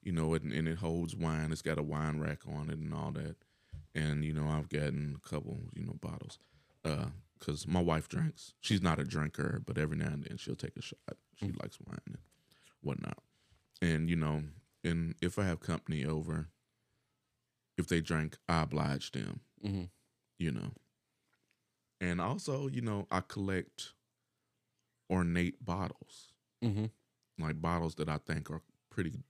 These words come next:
Speaker 1: damn cool looking.
Speaker 2: Mm-hmm.
Speaker 1: So, you know, I've, I've gotten into that aspect of, uh, collecting. It's not so much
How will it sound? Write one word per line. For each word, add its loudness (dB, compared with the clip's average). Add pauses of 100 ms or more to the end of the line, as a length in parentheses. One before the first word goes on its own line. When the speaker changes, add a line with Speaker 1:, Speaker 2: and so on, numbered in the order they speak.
(160)
Speaker 1:
damn 2
cool -2
looking. -6 (160)
Speaker 2:
Mm-hmm. -4 (640)
Speaker 1:
So, -2
you 0
know, -4
I've, 0
I've -2
gotten 4
into -2
that 0
aspect -6 (800)
of, 2
uh, -2 (260)
collecting. -2
It's -2
not 0
so -2
much 0